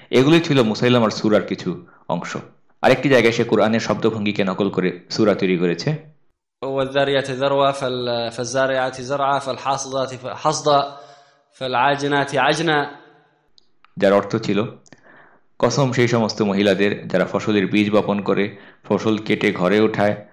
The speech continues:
Speaker 1: সেখান থেকে দ্রুত গম তৈরি করে, গম পেষণ করে, সেই গম দিয়ে রুটি তৈরি করে, শেষ পর্যন্ত সেটা দিয়ে সারিদ বানায়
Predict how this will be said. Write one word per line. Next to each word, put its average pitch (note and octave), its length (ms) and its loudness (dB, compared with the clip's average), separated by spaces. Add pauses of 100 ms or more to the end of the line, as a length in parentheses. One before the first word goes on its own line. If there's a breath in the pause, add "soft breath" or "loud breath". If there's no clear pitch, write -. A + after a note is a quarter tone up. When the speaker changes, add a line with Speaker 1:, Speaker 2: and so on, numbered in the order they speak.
(160 soft breath)
Speaker 1:
সেখান G#2+ 340 -2
থেকে G2+ 300 0
দ্রুত G#2+ 400 -2
গম A2 360 2
তৈরি A2 200 2
করে, G#2 360 -2 (600 soft breath)
গম G#2 260 4
পেষণ B2 280 0
করে, A2 360 0 (260)
সেই A2 220 4
গম G#2+ 240 2
দিয়ে G#2+ 140 6
রুটি A2+ 240 2
তৈরি A2+ 200 4
করে, A2+ 280 0 (560)
শেষ A2+ 220 -2
পর্যন্ত A2 360 0
সেটা G2+ 200 0
দিয়ে G2 200 2
সারিদ A2 420 4
বানায় C3+ 240 2